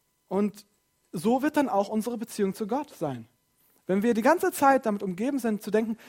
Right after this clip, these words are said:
„Ey, wir müssen besser, besser, besser, besser“, dann wird auch unsere Beziehung zu Gott sein. Wir müssen besser, besser, besser, besser. Und da, es gibt einen wichtigen Punkt,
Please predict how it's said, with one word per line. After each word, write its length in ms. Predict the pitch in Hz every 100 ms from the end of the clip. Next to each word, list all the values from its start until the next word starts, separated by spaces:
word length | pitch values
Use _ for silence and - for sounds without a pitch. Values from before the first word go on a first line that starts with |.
| -
„Ey, 100 | 214
wir 60 | 226
müssen 260 | 226 214
besser, 360 | 214 254 277 247
besser, 340 | 226 233 240
besser, 320 | 196 247 233
besser“, 400 | 202 247 240 262 - _ _ _ _ _ _
dann 140 | 196 196
wird 120 | 240
auch 80 | 240
unsere 200 | 247 233
Beziehung 320 | - 269 247
zu 100 | 240
Gott 200 | 294 -
sein. 220 | 180 151 _ _
Wir 120 | - 190
müssen 260 | 208 202
besser, 300 | 180 185 233
besser, 320 | 180 175 226
besser, 300 | 185 185 226
besser. 380 | 220 285 208 135 - _ _ _ _ _ _ _ _ _ _ _ _ _ _ _ _ _ _ _ _ _ _ _ _ _ _ _ _ _ _ _ _ _ - - _ _
Und 220 | - 196
da, 160 | 233 254
es 160 | 247 -
gibt 180 | 269
einen 180 | 262 247
wichtigen 420 | 285 - 302 294
Punkt, 460 | - 254 175 131 -